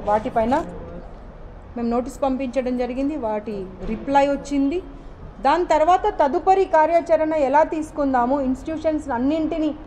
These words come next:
ఏ రకంగా మనం పిల్లలకు అనుకూలంగా మార్చుదాము అనేటువంటి ప్రాసెస్లో మేమున్నప్పుడు మీరు ఒక చిన్న అమ్మాయి రెస్పాన్సిబిలిటీ తీసుకొని ఒక అమ్మాయి ప్రాణం కాపాడలేకపోయారు. మీరు ఇన్‌స్టిట్యూషన్ రన్ చేయడానికి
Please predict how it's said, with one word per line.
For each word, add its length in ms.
ఏ 120
రకంగా 380
మనం 260
పిల్లలకు 460
అనుకూలంగా 800
మార్చుదాము 640
అనేటువంటి 640
ప్రాసెస్లో 600
మేమున్నప్పుడు 1080
మీరు 140
ఒక 120
చిన్న 220
అమ్మాయి 640
రెస్పాన్సిబిలిటీ 720
తీసుకొని 400
ఒక 120
అమ్మాయి 280
ప్రాణం 400
కాపాడలేకపోయారు. 840
మీరు 220
ఇన్‌స్టిట్యూషన్ 540
రన్ 280
చేయడానికి 520